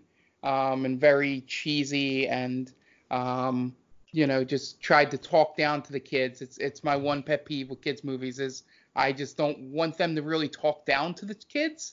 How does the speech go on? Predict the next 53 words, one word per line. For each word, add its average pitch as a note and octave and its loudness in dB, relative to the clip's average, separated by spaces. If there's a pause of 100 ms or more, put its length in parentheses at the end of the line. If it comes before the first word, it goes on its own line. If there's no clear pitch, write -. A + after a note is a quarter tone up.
(220)
Like, C#3 0
you D#3 -8
can, C#3+ -4
like, C#3 2
I D3+ 4
remember E3+ 0
all E3 2
the D3+ -6
movies D3+ -4
we D3 -6
grew E3 2
up E3+ -2
with, F3+ -2
and C#3 -4 (400)
a - -10
lot D3 6
of C#3+ 2
them D3 2
didn't C#3 -8
feel D3 -2
like, D3+ 0 (180)
you D3+ -2
know, C3 0 (400)
um, B2+ -4 (200)
they, C3+ 0
they C#3+ 2
talked C#3+ 2
down C#3 4
to D3 -4
us C#3 -2
like C#3 -4
we C3+ -2
were C3 2
imbeciles, D#3+ -4 (340)
um, C#3 2
watching C#3+ 0
the C#3+ 0
movie. D#3+ 0
And, C3 -2
uh, C3+ 0
that's C#3 -2
what D3 6
I C#3 8
enjoyed, C3+ 0
is B2+ -6
that C3 -4
this - -2 (400)
did F#3 6
enough D3+ 4
that C#3 4
even C#3+ -4
the, C#3 -2
uh, C3 0